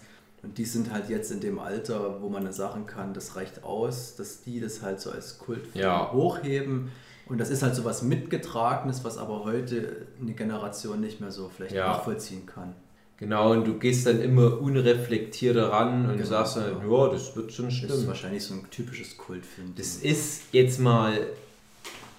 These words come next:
Speaker 2: ein bisschen Vibe gestretched, weil wir jetzt von dem, glaub ich, über alle Zweifel haben, ganz guten Film sprechen. Also das ist doch so ähnlich mit dem berühmten Citizen Kane,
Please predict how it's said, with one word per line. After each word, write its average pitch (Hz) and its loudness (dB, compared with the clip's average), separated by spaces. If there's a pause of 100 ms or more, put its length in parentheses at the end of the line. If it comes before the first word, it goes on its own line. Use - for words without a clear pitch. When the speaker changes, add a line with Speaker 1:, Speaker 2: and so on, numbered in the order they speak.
(120)
Speaker 2:
ein 117 -6
bisschen 139 4
Vibe 123 6
gestretched, - 2
weil 110 6
wir 113 4
jetzt 120 2
von 120 2
dem, 110 2 (840)
glaub 127 8
ich, 120 6
über 120 2
alle 123 4
Zweifel 117 2
haben, 107 0
ganz 104 -4
guten 180 4
Film 98 0
sprechen. 104 -2 (340)
Also - -4
das - -6
ist - 0
doch 156 2
so 123 0
ähnlich 147 2
mit 120 0
dem 113 2
berühmten 127 2
Citizen 147 -2
Kane, 156 0